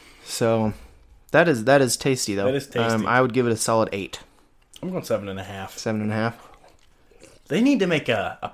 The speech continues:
Speaker 2: peach-flavored one.
Speaker 1: Well, don't they have, like, a peach juice one or something?
Speaker 2: I don't think so. Not
Speaker 1: Hmm.
Speaker 2: Monster. I know Rockstar does. Which has just been bought by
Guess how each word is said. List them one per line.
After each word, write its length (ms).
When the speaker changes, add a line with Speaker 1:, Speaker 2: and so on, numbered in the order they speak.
Speaker 2:
peach-flavored 1000
one. 280
Speaker 1:
Well, 160
don't 180
they 100
have, 180
like, 220
a 280
peach 340
juice 280
one 160
or 60
something? 380
Speaker 2:
I 60
don't 100
think 220
so. 300
Not 200
Speaker 1:
Hmm. 80
Speaker 2:
Monster. 520
I 80
know 240
Rockstar 680
does. 300
Which 300
has 140
just 300
been 220
bought 400
by 400